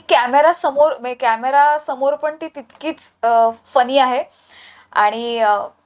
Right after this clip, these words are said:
behind the camera पण तितकीच फनी आहे. म्हणजे ती, अ, जर नसेल तर ही रूम अजिबात अशी, अ, म्हणजे आम्ही चेटकिणी म्हणतात आम्हाला या रूममध्ये, इतक्या जोरजोरात हसत असतो. आणि ती जर नसेल तर, अ,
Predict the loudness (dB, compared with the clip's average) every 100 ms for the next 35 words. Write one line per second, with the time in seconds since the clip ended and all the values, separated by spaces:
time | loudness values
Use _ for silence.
0 | -2 0 2 0 0 -2 -2 -2 -4 -4
1 | -6 -10 -16 _ -8 -8 -12 -2 -2 0
2 | -2 -2 -2 0 0 0 _ 0 0 0
3 | -6 _ _ -12 -12 _ -4 0 2 2
4 | 2 0 -2 _ _ _ -20 _ _ _
5 | 2 2 2 0 2 2 0 -2 -4 -4
6 | -6 0 0 0 _ -10 -6 -8 -2 2
7 | 2 0 -4 -20 _ -4 0 0 -2 -2
8 | -2 0 -2 0 -2 0 0 0 -2 -4
9 | -2 -4 -8 -8 -6 -6 -8 -10 -12 -14
10 | -4 -2 -2 0 0 2 2 2 -2 -8
11 | -8 -8 -10 -6 -2 0 0 0 -2 0
12 | 0 -2 -4 -20 -20 -20 -20 _ _ _
13 | -6